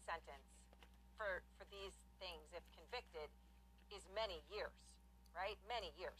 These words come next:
So there'd be an incredible incentive to, to turn in your buddy if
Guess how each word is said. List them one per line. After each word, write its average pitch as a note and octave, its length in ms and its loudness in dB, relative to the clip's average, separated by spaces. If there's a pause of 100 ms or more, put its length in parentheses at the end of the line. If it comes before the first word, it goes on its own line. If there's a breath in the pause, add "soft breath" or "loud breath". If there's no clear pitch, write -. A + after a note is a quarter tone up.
So G3 100 -4
there'd B3 160 4
be F#3 140 -8
an E3 80 -6
incredible B3+ 420 4
incentive F3+ 480 0 (160)
to, F#3 80 -6
to D#3 480 -6
turn F#3 160 6
in D#3+ 160 4
your C#3+ 160 2
buddy G3 240 4 (640)
if F#3+ 80 -2